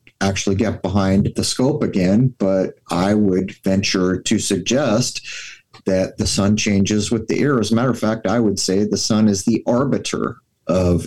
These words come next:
an era change. And I think it's pretty clear that we're changing pretty quickly right now in this world.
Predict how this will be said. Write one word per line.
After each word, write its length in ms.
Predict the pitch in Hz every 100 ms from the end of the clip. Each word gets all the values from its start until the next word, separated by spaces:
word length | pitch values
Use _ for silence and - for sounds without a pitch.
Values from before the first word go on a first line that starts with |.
| -
an 140 | 107
era 320 | 98 95 95 92
change. 540 | - 92 107 120 -
And 120 | 92
I 100 | 92 92
think 200 | 120 - -
it's 160 | 104
pretty 240 | - 107 107
clear 440 | - 110 107 123 - - - _
that 180 | - 185
we're 160 | 107 104
changing 720 | - 113 113 117 120 113 120 _
pretty 180 | - 147
quickly 340 | - 151 - 92
right 280 | 85 85
now 200 | - 87
in 120 | 95 82
this 160 | - -
world. 360 | 85 92 -